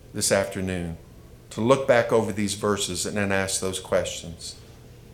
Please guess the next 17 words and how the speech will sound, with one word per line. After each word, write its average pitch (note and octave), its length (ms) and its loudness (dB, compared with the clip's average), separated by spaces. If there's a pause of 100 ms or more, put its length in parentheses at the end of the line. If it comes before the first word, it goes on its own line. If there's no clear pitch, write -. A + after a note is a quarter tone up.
(440)
I G2 60 0
pray B2 280 8
if A2 140 4
there's A2+ 340 0
one A2+ 380 2
here A2+ 200 -2
today G#2+ 440 4
who G#2 100 -4
does G#2 240 2
not G2 180 -4
know G#2 140 0
Christ, A2+ 720 2 (880)
that G2 400 2 (180)
they A2 120 2
would A2 160 2
understand A2 680 4
that F#2 300 0